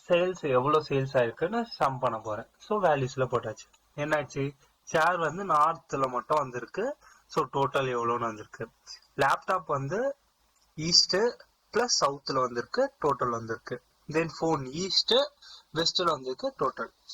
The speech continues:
ஓகேவா? So, இந்த மாதிரி ஸ்ப்ளிட் பண்ணி எழுதுறதுக்கு, இந்த மாதிரி ஸ்ப்ளிட் பண்ணி எழுத ரொம்ப ஈஸியா இருக்கும். So, இந்த மாதிரி எக்ஸாம்பிள்ஸ். So, ஒண்ணும் இல்ல, ரீஜன்ஸை மாத்தி கூட கொடுக்கலாம்.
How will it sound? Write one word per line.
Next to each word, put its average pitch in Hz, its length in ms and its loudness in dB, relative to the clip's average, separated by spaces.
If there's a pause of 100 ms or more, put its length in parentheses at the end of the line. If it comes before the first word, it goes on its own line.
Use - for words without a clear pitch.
(100)
ஓகேவா? 135 480 -6
So, - 240 -10
இந்த 135 140 -16
மாதிரி 143 220 -6
ஸ்ப்ளிட் 170 340 -8
பண்ணி 143 340 -8
எழுதுறதுக்கு, 131 680 -6 (640)
இந்த - 200 -2
மாதிரி 196 80 0 (100)
ஸ்ப்ளிட் 175 200 -6
பண்ணி 185 200 -2
எழுத 160 360 0
ரொம்ப 160 300 -6
ஈஸியா 131 420 -2
இருக்கும். 123 280 -6 (320)
So, 160 180 -4
இந்த 139 160 -8
மாதிரி 180 360 -2 (260)
எக்ஸாம்பிள்ஸ். 139 640 -4 (300)
So, 196 260 2
ஒண்ணும் 196 280 -2
இல்ல, 165 260 0 (840)
ரீஜன்ஸை 202 500 6
மாத்தி 156 340 -2
கூட 214 240 -4
கொடுக்கலாம். 139 400 -2